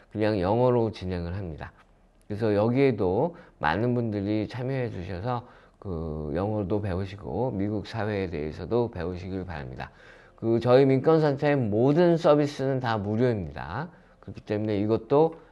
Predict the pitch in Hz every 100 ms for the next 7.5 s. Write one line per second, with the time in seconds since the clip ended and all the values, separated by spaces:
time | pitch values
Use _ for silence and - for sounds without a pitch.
0 | - - - 120 101 92 101 104 98 113
1 | 120 107 101 101 92 90 87 69 69 -
2 | 117 - - - _ - 90 92 87 104
3 | 80 82 85 80 92 104 104 - 82 78
4 | 69 64 60 - _ _ _ _ _ -
5 | 101 95 101 110 160 151 - 123 127 143
6 | 139 139 123 113 127 147 95 78 - _
7 | - 101 127 - -